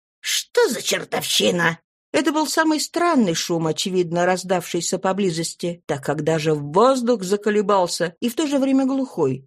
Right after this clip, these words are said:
как будто шёл издалека. Шелест, шорох, падение какого-то лёгкого сухого вещества. "Что за чертовщина?" "Не знаю, что это такое, но я слышу его постоянно",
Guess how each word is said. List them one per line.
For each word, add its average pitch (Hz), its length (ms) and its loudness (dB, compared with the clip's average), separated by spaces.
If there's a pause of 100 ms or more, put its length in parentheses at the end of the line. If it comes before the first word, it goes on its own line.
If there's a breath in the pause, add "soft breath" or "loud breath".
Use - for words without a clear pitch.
как 139 200 -4
будто 160 260 -2
шёл 202 240 0
издалека. 202 600 0 (460)
Шелест, 190 800 -6
шорох, 214 800 0
падение 185 580 2
какого-то 269 580 -2
лёгкого 262 440 2
сухого 254 460 2
вещества. 247 720 0 (420)
"Что - 640 -6
за 208 140 2
чертовщина?" 302 800 2 (720)
"Не 117 140 -14
знаю, 143 560 -6
что - 240 -6
это 135 180 -4
такое, 156 560 -4
но 175 100 0
я 165 160 0
слышу 214 380 0
его 208 200 2
постоянно", 180 840 -4